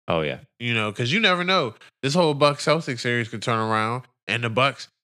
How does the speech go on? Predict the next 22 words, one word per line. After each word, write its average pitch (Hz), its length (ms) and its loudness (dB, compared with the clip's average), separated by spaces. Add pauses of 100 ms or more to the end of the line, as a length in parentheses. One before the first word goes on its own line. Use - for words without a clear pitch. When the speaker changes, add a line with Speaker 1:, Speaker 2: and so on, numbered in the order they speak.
(140)
Speaker 2:
be 127 140 0
that 123 220 0
team 139 360 -2
that 117 160 -2
has 120 300 0
that 117 260 0 (360)
weird-ass 127 560 2
burst 135 500 -2 (140)
during 120 460 -4
a, 117 60 -4 (400)
a, 117 40 -8
a 110 40 -8
playoff 135 540 -2
time 110 440 -4
and 95 180 -6
Speaker 1:
Mm-hmm. 120 380 -2
Speaker 2:
they 127 160 0
win 135 220 -2
a 135 60 0
ring 139 380 0
and 110 120 -2
now, 127 380 2